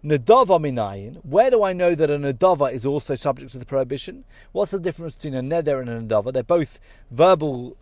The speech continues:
offerings, verbal vows to commit something to the temple. So Rashi, in typical manner, has a very succinct way of putting it. Rashi says, neder is harei alai. A neder is when someone says, "I'm taking a commitment on myself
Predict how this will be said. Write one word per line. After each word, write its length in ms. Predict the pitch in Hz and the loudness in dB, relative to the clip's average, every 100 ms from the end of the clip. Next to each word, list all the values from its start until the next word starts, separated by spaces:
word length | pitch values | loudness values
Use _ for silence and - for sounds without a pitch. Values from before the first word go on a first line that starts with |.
| - | -4
offerings, 460 | 156 170 - 139 113 | 0 0 0 -6 -4
verbal 360 | 123 170 135 120 | 0 0 -2 -2
vows 440 | 156 165 147 123 | 0 0 -4 -8
to 160 | - 131 | -12 -14
commit 360 | - 135 175 | -12 -12 -8
something 260 | - 135 127 | -6 -6 -6
to 120 | - 120 | -12 -10
the 200 | 110 95 | -10 -10
temple. 440 | - 107 110 147 - - - | -8 -8 -10 -16 -18 -20 -20
So 160 | - 135 | -8 -2
Rashi, 560 | 190 196 - 160 151 - | -2 -2 -4 -4 -6 -10
in 340 | 147 139 131 127 | -10 -10 -10 -6
typical 340 | 202 180 147 | -6 -4 -6
manner, 460 | 151 147 139 131 135 _ - | -4 -2 -2 -2 -4 _ -12
has 200 | - 131 | -4 -2
a 100 | 131 | -2
very 220 | 127 175 | -2 -2
succinct 480 | 156 151 - 175 143 | -2 -6 -8 -10 -4
way 140 | 147 127 | -2 -2
of 100 | - | -2
putting 280 | 131 110 | -12 -12
it. 200 | 82 - - - - 160 | -18 -20 -20 -20 -12 -2
Rashi 300 | 175 - 139 | -2 -2 -2
says, 500 | 202 269 330 - - - - - - - | 2 4 2 -2 -14 -20 -20 -20 -20 -12
neder 680 | 147 233 262 285 311 370 - - - | 2 4 6 6 4 2 -16 -20 -14
is 160 | 135 | -10
harei 420 | 120 131 165 214 - | -2 0 4 2 2
alai. 440 | 139 143 117 - - _ - - | 2 2 2 -4 -20 _ -20 -10
A 80 | 165 | 0
neder 280 | 302 277 | 4 4
is 100 | 214 | 2
when 100 | 170 | -2
someone 320 | 180 208 202 170 | -2 -4 -4 -4
says, 360 | 214 170 151 - | -2 -2 -4 -12
"I'm 220 | - 262 277 | -8 -8 -4
taking 300 | 226 175 196 | -6 -6 -12
a 40 | |
commitment 460 | - 190 180 180 - | -12 -12 -10 -12 -6
on 220 | 170 160 | -6 -4
myself 640 | 196 196 - 214 139 - | -8 -6 -2 2 2 -2